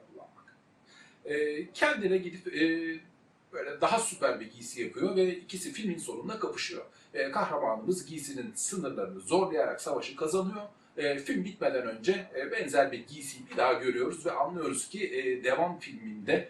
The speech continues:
e, kahramanımızın partneri de, e, bu giysi sayesinde yancısı olacak.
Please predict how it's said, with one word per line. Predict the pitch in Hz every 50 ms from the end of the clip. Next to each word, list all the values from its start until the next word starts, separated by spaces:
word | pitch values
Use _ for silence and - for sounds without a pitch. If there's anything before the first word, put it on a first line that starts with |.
| - - - _
e, | - - 147
kahramanımızın | 143 147 - - 165 160 147 135 135 127 123 120 127 117 - 160 156
partneri | - - 226 214 - - - 190 175 147 131 127
de, | 123 117 - - -
e, | 139 139 139 - 185
bu | 240 -
giysi | - 143 - - 151 -
sayesinde | - - 170 - - - - - 185 247
yancısı | - - 190 139 135 - 113 - - 117
olacak. | 110 98 98 - 117 - -